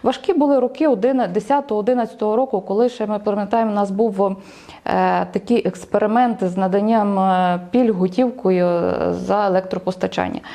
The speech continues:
Люди, ну, категорично відмовлялися від цього, дуже категорично. Вони не могли зрозуміти, що, отримавши готівкою, вони отримують більше, ніж перерахунком на банк. Так, воно трошки з початком, е,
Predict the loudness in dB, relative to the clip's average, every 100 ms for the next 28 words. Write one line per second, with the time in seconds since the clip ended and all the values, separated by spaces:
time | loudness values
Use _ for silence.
0 | -16 -4 0 2 4 2 0 -10 -20 -18
1 | -2 0 2 0 0 0 2 2 0 -2
2 | -6 -4 -2 0 0 -2 -4 -6 -6 -6
3 | -6 -6 -10 -2 2 4 2 -2 -2 -2
4 | -2 -4 -6 -10 -12 -14 -2 2 4 4
5 | 2 2 0 2 0 2 2 2 -2 -2
6 | -2 0 0 0 -2 0 0 0 -2 0
7 | 0 0 0 2 2 0 0 0 2 0
8 | 2 0 0 -4 -4 -4 -2 0 0 0
9 | 0 0 -2 0 2 2 0 -2 -2 -4
10 | -4 -12 -14 -14 -4 0 0 2 2 4
11 | 4 2 -2 -16 -14 -14 -12 0 0 0
12 | -2 0 0 0 -2 0 -2 0 0